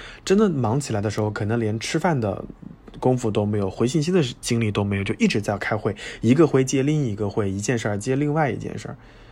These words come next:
所以有的时候那段时间他没有回我信息，就没有回我信息，我觉得完全 OK，他肯定在忙，但一旦他闲下来有时间空了，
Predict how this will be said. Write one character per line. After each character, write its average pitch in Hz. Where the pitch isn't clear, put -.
所 -
以 165
有 131
的 147
时 147
候 143
那 175
段 147
时 131
间 123
他 143
没 131
有 131
回 117
我 120
信 113
息， 113
就 110
没 107
有 120
回 107
我 104
信 107
息， 110
我 107
觉 113
得 120
完 113
全 127
OK， 101
他 -
肯 104
定 127
在 120
忙， 98
但 -
一 135
旦 147
他 135
闲 101
下 131
来 104
有 101
时 98
间 123
空 151
了， 95